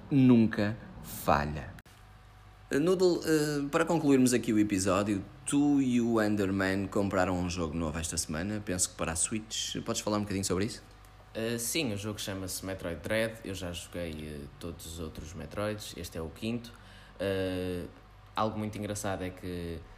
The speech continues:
Speaker 2: o quarto saiu há quase vinte anos atrás, por isso é um jogo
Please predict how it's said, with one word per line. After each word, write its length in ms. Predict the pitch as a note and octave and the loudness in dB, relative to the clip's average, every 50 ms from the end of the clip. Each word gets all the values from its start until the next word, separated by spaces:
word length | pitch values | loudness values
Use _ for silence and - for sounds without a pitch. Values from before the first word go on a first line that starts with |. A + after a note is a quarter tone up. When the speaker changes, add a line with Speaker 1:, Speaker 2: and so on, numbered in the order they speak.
| - - - - - - - | -20 -20 -20 -20 -20 -14 -12
Speaker 2:
o 60 | A#2 | -8
quarto 300 | G2+ - A#2+ A2 G#2 G2+ - | 0 2 2 2 2 0 -4
saiu 340 | - - G#2 G2+ G2+ F#2+ F#2+ | -4 -4 -2 -2 -2 -2 -2
há 80 | F#2+ | -2
quase 340 | F#2 - G#2+ G#2 G2 F2+ G2+ | 0 0 0 0 0 -2 -6
vinte 160 | F#2+ F2 - | -6 -4 -4
anos 180 | F2+ E2+ E2+ F2 | -6 -6 -6 -6
atrás, 380 | E2+ - F2+ F#2 F#2+ G#2 G#2 - | -6 -4 -2 -2 -2 -4 -6 -8
por 160 | - - - | -12 -12 -10
isso 180 | F2 F2 - - | -8 -8 -8 -6
é 80 | C2 E2+ | -6 -6
um 120 | E2 E2+ E2 | -6 -8 -8
jogo 240 | E2+ F2 E2 E2 | -8 -8 -8 -10